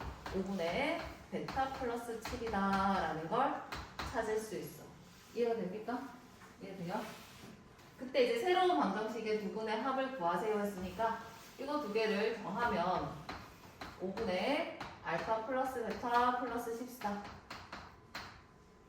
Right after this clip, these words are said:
문제에서 합이 육이라고 나오거든요. 그럼 오분의 이십 하니까 이제 사 이렇게 나와요.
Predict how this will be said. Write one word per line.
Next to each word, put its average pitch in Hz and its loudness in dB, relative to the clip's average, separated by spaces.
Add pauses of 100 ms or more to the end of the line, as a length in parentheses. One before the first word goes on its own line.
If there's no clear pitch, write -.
(480)
문제에서 220 2
합이 226 0
육이라고 190 -2
나오거든요. 151 -6 (1600)
그럼 185 -6
오분의 185 2
이십 202 -4
하니까 196 -2
이제 - -12
사 202 -4
이렇게 180 -6
나와요. - -4